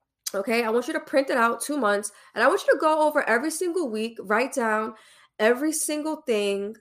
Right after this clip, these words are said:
that you are spending on casual. So I'm not talking about just your gas bill. I'm talking, you know, 'cause gas is expensive and it is skyrocketing. We don't know how much more expensive gas is gonna get.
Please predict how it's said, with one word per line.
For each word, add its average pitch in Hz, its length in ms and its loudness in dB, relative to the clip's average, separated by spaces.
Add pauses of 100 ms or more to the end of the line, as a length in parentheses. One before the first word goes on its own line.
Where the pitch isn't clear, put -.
that 202 240 0
you 240 200 -4
are 240 120 0
spending 226 600 -4
on 190 380 -2
casual. 180 600 -2 (340)
So 208 500 0
I'm 226 100 0
not 330 160 2
talking 359 220 -4
about 294 180 -2
just 262 160 -2
your 240 80 -2
gas 202 400 0
bill. 175 340 -2
I'm 202 160 -6
talking, 262 680 -4 (140)
you 233 80 -6
know, 208 100 0
'cause 185 220 -4
gas 196 420 2
is 208 200 -2
expensive 320 760 -2
and 214 140 -4
it 196 60 -2
is 180 220 -4
skyrocketing. 262 840 0 (320)
We 247 100 -4
don't 262 160 4
know 196 160 0
how 254 440 0
much 233 280 -6
more 208 160 -2
expensive 196 480 -8
gas 185 240 -4
is 185 100 -14
gonna 180 200 -6
get. - 220 -4